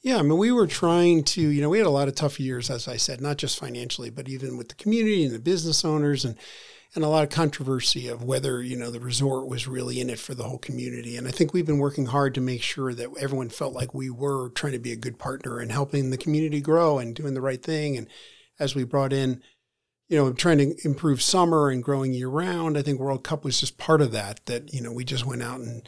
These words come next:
did some pretty cool things that, that people in the community felt like we were looking out for more than just ourselves, right? I think they understood that this event is not something that makes money, that we're doing it for a long-term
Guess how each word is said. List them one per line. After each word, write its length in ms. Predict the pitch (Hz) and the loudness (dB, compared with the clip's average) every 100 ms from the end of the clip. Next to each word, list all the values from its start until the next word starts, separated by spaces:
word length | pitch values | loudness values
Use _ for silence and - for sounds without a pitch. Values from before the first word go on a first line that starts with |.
| - - - | -20 -20 -6
did 160 | 147 | -2
some 160 | - 135 | 0 -2
pretty 220 | - 151 | -2 -4
cool 280 | 123 - 151 | -2 2 2
things 400 | 147 180 180 160 | 6 6 8 6
that, 320 | 143 135 143 147 | 2 -4 -6 -4
that 140 | 131 | -2
people 200 | 156 143 | 0 2
in 60 | 135 | 2
the 60 | 127 | 4
community 480 | 139 135 127 120 | 4 4 2 -2
felt 300 | 110 123 117 | -6 -6 -6
like 340 | 120 120 110 - _ _ _ _ | -6 -6 -8 -14 _ _ _ _
we 300 | 139 135 143 | -8 4 6
were 460 | 135 131 127 120 135 - | 6 4 2 0 -6 -6
looking 320 | 160 160 143 | -4 2 4
out 160 | 139 127 | 4 0
for 140 | 139 | 0
more 260 | 127 131 131 | 2 2 0
than 240 | 123 113 | -2 -8
just 320 | - 117 - | -8 -2 -2
ourselves, 560 | 123 - - - - - | 0 -2 -2 -6 -8 -6
right? 240 | 120 120 | -4 -6
I 80 | 143 | -6
think 220 | - 139 | -4 -2
they 160 | 139 139 | 2 2
understood 500 | 131 120 - 139 120 | 2 -2 -2 -2 -4
that 160 | 113 110 | -6 -2
this 200 | 123 139 | -2 -2
event 420 | 123 120 117 - - - | -4 -4 -4 -8 -14 -12
is 140 | - 127 | -6 -4
not 240 | 127 131 | -2 0
something 400 | - 127 117 123 | 0 0 -6 -8
that 80 | 117 | -8
makes 260 | 113 110 123 | 0 0 2
money, 340 | 113 107 110 | 0 -2 -2
that 160 | 110 117 | -4 -6
we're 120 | 107 | -6
doing 320 | 117 123 120 | -2 -2 -2
it 80 | 113 | -4
for 280 | - 120 113 | -4 -2 -2
a 60 | |
long-term 960 | 107 117 113 123 110 - 117 120 113 | -2 -2 0 -2 -4 -4 -4 -4 -4